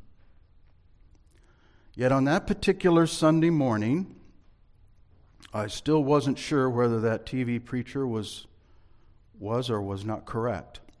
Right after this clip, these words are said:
My next thought was, "Well, there's no better way to learn it than to teach it." So here we are. First, let me point out what this class will not be.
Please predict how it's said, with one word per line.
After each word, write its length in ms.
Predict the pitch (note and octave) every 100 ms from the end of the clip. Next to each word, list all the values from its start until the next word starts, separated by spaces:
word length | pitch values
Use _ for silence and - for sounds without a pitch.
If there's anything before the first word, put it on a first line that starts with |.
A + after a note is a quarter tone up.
| - - - _ - - - - - - -
My 180 | G#2
next 320 | A#2+ C3 B2+ -
thought 220 | C3+ B2
was, 260 | B2+ A#2
"Well, 420 | A2+ B2 F3+ G3 - - - -
there's 220 | A2+ A2 A2
no 400 | A2+ C#3+ F3 F3
better 260 | E3 D#3+
way 160 | D#3+ D#3
to 80 | C#3+
learn 280 | D3 D#3
it 180 | D#3 D3
than 140 | B2+ A#2
to 120 | A2
teach 420 | - - D#3 -
it." 220 | G2 - - - - - _ - _ -
So 140 | A#2
here 180 | G#2 A#2
we 140 | G#2+
are. 260 | G2+ F2 - - - _ - - - _ - _ - - - -
First, 300 | - E3 F#3
let 100 | G3
me 140 | G3 F3+
point 260 | E3+ E3
out 160 | D3+ D3+
what 140 | C#3+
this 160 | D3 C#3
class 340 | - C#3 C#3
will 160 | C#3+ D3+
not 260 | D#3 E3+ B2+
be. 280 | A2+ F2